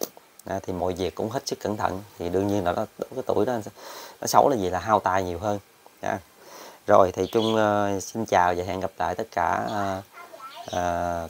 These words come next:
cái bài nói lần sau ha. Ừ, thầy sẽ nói về, à,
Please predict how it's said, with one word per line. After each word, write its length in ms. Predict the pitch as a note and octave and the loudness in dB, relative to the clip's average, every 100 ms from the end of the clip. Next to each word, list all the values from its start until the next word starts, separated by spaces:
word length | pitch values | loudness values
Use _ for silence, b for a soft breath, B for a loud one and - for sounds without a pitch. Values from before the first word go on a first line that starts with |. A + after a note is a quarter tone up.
| - | -6
cái 140 | G#2+ | 0
bài 280 | F#2+ F2+ E2 | 4 4 4
nói 120 | G2+ | 0
lần 160 | A2+ E2+ | 0 0
sau 340 | - A2+ G#2 | 4 4 4
ha. 140 | A2 A2 - _ _ | 0 -8 -10 _ _
Ừ, 60 | F#2+ F#2+ A2 G#2 | -16 -14 -14 -10
thầy 120 | E2+ | -8
sẽ 120 | D#2+ F#2+ | -6 -2
nói 240 | G#2 A#2 | 0 2
về, 260 | G2+ F2 | 4 4
à, 80 | E2+ | 2